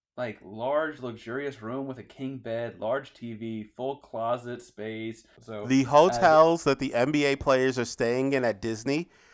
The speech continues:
Speaker 2: are ninety percent of the population who stayed in a hotel, I'm willing to bet, hasn't stayed in a room that nice. Like, not kidding.
Speaker 1: Completely.
Speaker 2: I, I know what those,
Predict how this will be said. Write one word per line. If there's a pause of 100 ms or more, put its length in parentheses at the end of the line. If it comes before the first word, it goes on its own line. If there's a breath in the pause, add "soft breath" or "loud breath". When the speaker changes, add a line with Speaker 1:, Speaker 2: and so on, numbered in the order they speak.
(280 soft breath)
Speaker 2:
are (680)
ninety
percent (420)
of
the
population
who
stayed
in
a
hotel,
I'm
willing
to
bet,
hasn't
stayed
in
a
room
that
nice.
Like,
not
kidding.
Speaker 1:
Completely.
Speaker 2:
I,
I
know
what
those,